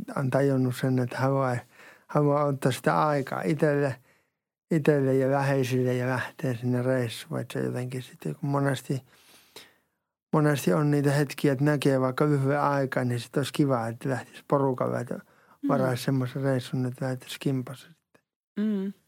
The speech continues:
Speaker 2: Mä oon kans miettinyt monta kertaa, että olisi kiva mennä kaveriporukalla ja
Speaker 1: Niin.
Speaker 2: sit otettaisiin vaan henkilökohtaisia avustajia muutamia mukaan siihen, että et, et hekin vois vuorotella tavallaan, ettei tule liian raskaaksi sitten se viikko. Ja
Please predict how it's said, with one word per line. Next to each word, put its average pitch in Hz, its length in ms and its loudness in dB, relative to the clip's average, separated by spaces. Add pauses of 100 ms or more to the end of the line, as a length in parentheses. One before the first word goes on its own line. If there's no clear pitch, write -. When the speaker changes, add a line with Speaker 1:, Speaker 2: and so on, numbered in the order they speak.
(120)
Speaker 2:
Mä 196 120 0
oon 180 120 0
kans 151 200 0
miettinyt 160 360 0
monta 147 220 0
kertaa, 143 280 -2
että - 140 -4
olisi 170 140 -4
kiva 156 200 0
mennä 143 240 0
kaveriporukalla - 840 0
ja 220 140 2
Speaker 1:
Niin. 160 240 4 (160)
Speaker 2:
sit - 180 -6
otettaisiin 170 440 0
vaan 165 140 4
henkilökohtaisia 156 760 0
avustajia 156 520 -2
muutamia 175 460 -2
mukaan 185 400 0
siihen, 214 300 -2
että 208 240 -2 (360)
et, - 100 -14 (120)
et 160 220 -4
hekin 165 240 -2
vois 160 200 -2
vuorotella 175 540 -2
tavallaan, 180 400 -2
ettei 190 220 -4
tule 185 200 -2
liian 180 180 0
raskaaksi - 580 -4
sitten 208 280 -4
se 208 200 -4 (200)
viikko. 190 380 -4
Ja 214 120 -2